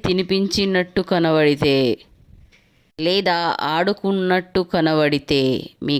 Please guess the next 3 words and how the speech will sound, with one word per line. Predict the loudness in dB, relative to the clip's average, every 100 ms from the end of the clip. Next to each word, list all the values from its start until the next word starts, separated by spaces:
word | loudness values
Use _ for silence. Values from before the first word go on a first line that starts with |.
| -2
కలలో | -2 0 2 0 0
కనిపిస్తే, | -4 -2 -4 -4 -6 -4 -4 -8 -16 _ _ _ _ _ _ _ _ -20 _ -10 -6
ఇది | -2 -2